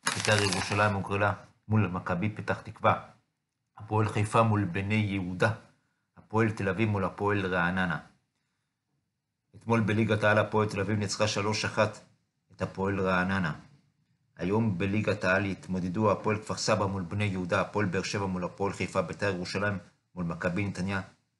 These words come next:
שמונה ורבע בערב, שידור ספורט חמש. משחקים אלה נועלים את המחזור התשע עשרה בליגת העל. היום בליגה הלאומית הפועל עפולה מול הפועל אשקלון,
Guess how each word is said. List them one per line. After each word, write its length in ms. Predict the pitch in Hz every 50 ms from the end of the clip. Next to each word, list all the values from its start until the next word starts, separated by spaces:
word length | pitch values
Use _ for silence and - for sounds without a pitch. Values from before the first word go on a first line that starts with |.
| _ _ _
שמונה 320 | - - 110 110 107 104 87
ורבע 320 | 95 92 101 104 92 95
בערב, 420 | 82 76 90 90 101 104 95 92 -
שידור 300 | - - 90 92 101 95
ספורט 240 | - - 98 90
חמש. 320 | - - 92 101 101 - - 95 - _ _ -
משחקים 460 | - - - 90 87 - - 104 104
אלה 140 | 104 98 98
נועלים 340 | 95 92 87 87 98 107 104
את 80 | 104
המחזור 460 | 92 90 85 - 90 90 95 98 90 87
התשע 220 | 87 - 101 95
עשרה 220 | 90 - - -
בליגת 360 | 85 92 92 101 95 98 - 95
העל. 160 | 90 85 80
היום 220 | 82 95 98 98
בליגה 280 | 95 95 101 98 98 92
הלאומית 280 | 92 95 98 104 104
הפועל 240 | 101 - - 95 95
עפולה 280 | 90 - - 104 101 95 90 - - _ _ _ _ _ 95
מול 100 | 90 87
הפועל 300 | 82 - 92 92 95 92
אשקלון, 460 | - - - 98 95 95 92 82